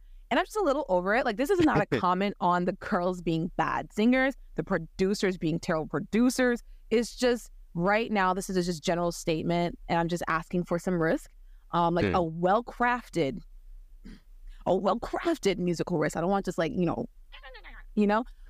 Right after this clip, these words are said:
Speaker 1: Um, like, there are songs that they've had, like Untie, that's, they've been performing as a B-side. And then there's, like, a, I think a,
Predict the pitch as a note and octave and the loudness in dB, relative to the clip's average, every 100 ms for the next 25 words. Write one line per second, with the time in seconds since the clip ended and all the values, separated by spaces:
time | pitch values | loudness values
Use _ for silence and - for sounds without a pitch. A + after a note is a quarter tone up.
0 | - A3+ A3+ G#3+ B3+ - A3 F#4 - C#4 | -2 2 2 2 -2 0 0 0 2 2
1 | D4+ D#4 C#4 A#3+ G#3 - F3 F3 E3+ E3 | 2 2 0 0 -2 0 2 2 2 0
2 | - F3 D#3+ - - - F#3 G#3 - G3 | -2 0 0 -4 -8 0 0 0 2 2
3 | F3+ D3+ C#2+ C2+ - E3 - - - - | 2 0 -4 -4 0 0 -2 -18 -18 -2
4 | F3 F3 E3+ E3 E3 D#3 D#3+ E3 A3 G3+ | 0 0 -2 -2 0 0 0 2 2 2
5 | E3+ C#3+ C#3+ D#3 E3 E3 E3 E3+ E3 D3 | 2 2 2 0 2 2 2 0 0 0
6 | G#3 E3+ | 0 0